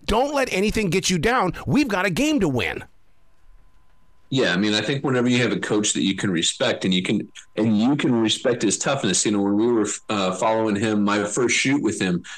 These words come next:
Speaker 2: was at his foot surgery. And so I was in the, I was in the hospital with him when he was about to get,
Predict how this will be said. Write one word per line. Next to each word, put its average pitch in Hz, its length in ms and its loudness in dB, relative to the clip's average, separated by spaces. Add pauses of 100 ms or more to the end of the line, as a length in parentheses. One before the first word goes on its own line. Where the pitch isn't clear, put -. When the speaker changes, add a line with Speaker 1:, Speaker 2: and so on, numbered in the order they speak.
(200)
Speaker 2:
was 110 220 2
at 104 220 0
his 95 160 0
foot 165 220 -2
surgery. 87 600 0 (400)
And 104 260 0
so 104 220 2
I 101 140 2
was 117 200 2
in 110 140 0
the, 92 420 -2 (220)
I 95 80 -2
was 113 140 -2
in 120 60 0
the 90 60 -2
hospital 113 460 0
with 92 180 0
him 92 160 0
when 90 120 0
he 107 100 0
was 110 220 0
about 104 220 0
to 110 80 -2
get, 104 360 -2